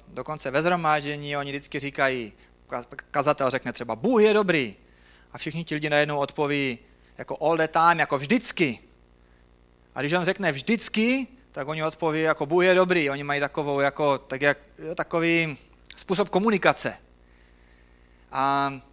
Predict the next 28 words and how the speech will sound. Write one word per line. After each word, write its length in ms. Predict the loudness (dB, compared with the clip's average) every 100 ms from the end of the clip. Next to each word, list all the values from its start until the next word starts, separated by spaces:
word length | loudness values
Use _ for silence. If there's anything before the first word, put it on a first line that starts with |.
| -18
tím 200 | -8 -6
si 120 | -2
jakoby 260 | -2 0 -4
připomínají, 1040 | -6 -4 -2 -2 -2 -2 -2 -4 -4 -6 -12 -20 -20 _
eh, 300 | -10 -8 -6 -6
že 160 | -8
ten 200 | -6 -8
Bůh 240 | -4 -4 -2
je 80 | -2
jakoby 440 | -2 -2 -2 -2 -10 -20 -16
fakt 280 | 2 2 4
dobrý. 320 | 2 2 0
A 180 | -2 -4
samozřejmě 360 | -4 -2 0 0
může 200 | 0 0
to 80 | -2
být 140 | -2
jenom 180 | -2 -2
jako 180 | -2 0
věta 320 | 0 2 2
vyřčená, 440 | 2 0 0 0
jako: 180 | 0 0
"Bůh 180 | -2 0
je 80 | 0
dobrý 240 | -2 -2
vždycky", 420 | -2 -4 -4 -8
jasně, 300 | -6 -6 -10
jasně, 520 | -8 -6 -2 0 0